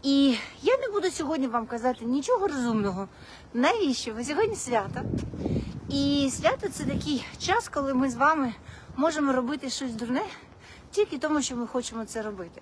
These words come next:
І тому, що от все навколо, воно тебе на це надихає. От я сьогодні бігаю. Перше січня пообіцяла учасникам,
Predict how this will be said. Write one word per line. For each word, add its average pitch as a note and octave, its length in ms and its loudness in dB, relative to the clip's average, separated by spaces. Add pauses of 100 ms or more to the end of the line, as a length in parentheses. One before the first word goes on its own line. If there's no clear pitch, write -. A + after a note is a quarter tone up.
(120)
І C4 120 -2
тому, C4+ 280 0
що B3+ 260 -2 (720)
от A#3+ 120 -4 (180)
все C#4 300 6
навколо, F4 460 2
воно A#3+ 200 2
тебе A3+ 200 0
на A#3 120 0
це A3+ 160 -6
надихає. G3 560 -8 (520)
От B3 60 -12
я B4 120 8
сьогодні C4 360 0
бігаю. G3 340 0 (560)
Перше G4+ 320 0
січня B3 420 -4 (120)
пообіцяла C4+ 640 4 (640)
учасникам, C4 680 2